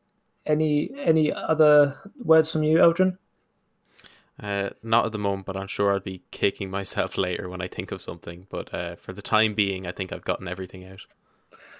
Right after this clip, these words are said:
Speaker 1: Okay, well, fantastic. Um,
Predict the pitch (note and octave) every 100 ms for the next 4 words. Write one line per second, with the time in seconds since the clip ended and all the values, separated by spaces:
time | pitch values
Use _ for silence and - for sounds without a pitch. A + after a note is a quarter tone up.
0 | - _ _ C3 A#2 G2+ F#2 - A#2+ -
1 | D3 C3 C3 A#2+ - - - - - -
2 | _ - C3 B2+ B2+ -